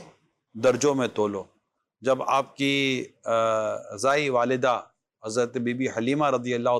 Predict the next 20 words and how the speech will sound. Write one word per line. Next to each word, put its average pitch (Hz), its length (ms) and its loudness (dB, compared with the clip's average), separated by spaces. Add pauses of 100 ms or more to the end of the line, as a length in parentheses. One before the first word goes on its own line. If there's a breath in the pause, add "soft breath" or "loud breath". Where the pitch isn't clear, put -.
تعالیٰ 117 180 0
عنہ 117 200 -2 (120)
جب 123 160 0 (520)
آقا 123 280 -2
کی 131 160 -4
بارگاہ 117 380 0
میں 131 120 -2
آتی 117 260 -2
ہیں 123 80 -6
تو 127 100 -2
نبی 113 300 -4
پاک 123 280 -2
صلی 117 200 -2
اللہ 120 140 0
علیہ 120 240 -2
وسلم 120 200 -4
ان 120 80 -10
کا 117 100 -4
جس 110 220 -8
طرح 120 240 -2